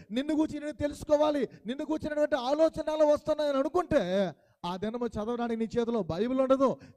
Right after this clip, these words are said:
చెప్పే నాదుడు ఉండదు, ఇలాంటి మొబైల్లో వాక్యాలు వినడానికి కూడా మార్చుకో. ఈ సమయంలో నీవు మారు పొందిన నీ యొక్క జీవితంలో నీ మనసు మారి రూపాంతరం ఒకటి వలన ప్రభువుకి సమీపంగా జీవించడం వలన అది నీకు మేలు,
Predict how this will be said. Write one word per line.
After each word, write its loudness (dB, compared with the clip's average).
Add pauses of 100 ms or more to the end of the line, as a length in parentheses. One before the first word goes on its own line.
చెప్పే 2
నాదుడు -2
ఉండదు, 4 (140)
ఇలాంటి -2
మొబైల్లో 4
వాక్యాలు 2
వినడానికి 0
కూడా 6 (560)
మార్చుకో. -6 (960)
ఈ 10
సమయంలో 2
నీవు -2
మారు -2
పొందిన -2
నీ -6
యొక్క -4
జీవితంలో -2 (240)
నీ -2
మనసు -6
మారి -4 (220)
రూపాంతరం 0
ఒకటి -4
వలన -2 (300)
ప్రభువుకి -6
సమీపంగా -2
జీవించడం -4
వలన -2 (260)
అది -4
నీకు -6
మేలు, -6